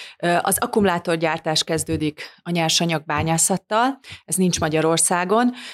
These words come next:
Ö, szintén nincs Magyarországon nyersanyagfeldolgozás. A nyersanyagoknak a bányászata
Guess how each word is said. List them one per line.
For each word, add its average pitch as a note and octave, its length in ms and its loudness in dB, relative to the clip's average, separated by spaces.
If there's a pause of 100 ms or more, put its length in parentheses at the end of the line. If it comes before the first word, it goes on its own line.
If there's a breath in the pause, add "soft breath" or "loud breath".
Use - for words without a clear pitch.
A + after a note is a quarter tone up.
(140 loud breath)
Ö, F#3+ 260 4
szintén A3+ 340 2
nincs F#3+ 400 2
Magyarországon F3 960 2 (140)
nyersanyagfeldolgozás. F3 1500 0
A F#3 100 -2
nyersanyagoknak G#3 1200 2
a E3+ 240 2
bányászata G3 1000 0